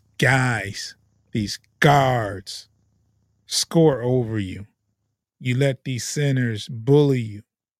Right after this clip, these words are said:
Something has to change. Something has to change. I don't know what it is. You have the athletic ability. You're strong. Um, I don't know what it is.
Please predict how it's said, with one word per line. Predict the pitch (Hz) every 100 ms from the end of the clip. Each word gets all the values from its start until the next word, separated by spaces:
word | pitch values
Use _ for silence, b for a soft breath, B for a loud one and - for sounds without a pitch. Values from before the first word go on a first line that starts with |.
| _ _ _ _ _ _ _ _ _ _ _ _ _
Something | - - 131 120 - 104
has | 95 98 95 -
to | -
change. | - 90 92 - _ _ _ _ _ _ _ _ _
Something | - - - 170 160 147 123
has | 117 110 101
to | 104
change. | 117 104
I | 131 156
don't | 151 135
know | 123
what | 113 107 110 139 143
it |
is. | 131 123 120
You | 131
have | 113 113 113
the | 110 107
athletic | 101 - 123 120 117 127 127
ability. | 123 120 113
You're | 117 110
strong. | 92 - - 143 139 135 131 131 - _ _ _ _ _ _ _ _
Um, | - 117 113 110 - _ _ _ _ -
I | - _
don't | 123
know | 120
what | 101 98
it |
is. | 104 90 95 -